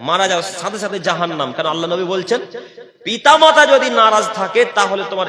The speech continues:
ইবাদত তো বাতিল হবে, তোমার জাহান্নাম সুনিশ্চিত। তাই যুবক, আমি তোমার দিনী ভাই, আমি তোমার বন্ধুর মতো,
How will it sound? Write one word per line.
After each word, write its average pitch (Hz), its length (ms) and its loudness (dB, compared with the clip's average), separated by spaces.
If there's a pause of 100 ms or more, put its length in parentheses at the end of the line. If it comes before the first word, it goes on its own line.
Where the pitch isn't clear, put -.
(140)
ইবাদত 175 460 -6
তো 165 100 -8
বাতিল 156 560 -8
হবে, 202 280 -4 (120)
তোমার 165 300 -4 (680)
জাহান্নাম 190 520 -8 (120)
সুনিশ্চিত। - 480 -18 (1500)
তাই 139 120 -8
যুবক, 170 300 -6 (640)
আমি 156 160 -2
তোমার 147 320 -2
দিনী 165 220 -6
ভাই, 185 200 -8 (520)
আমি 147 140 -10
তোমার 147 180 -6
বন্ধুর 190 460 -6
মতো, 190 580 -10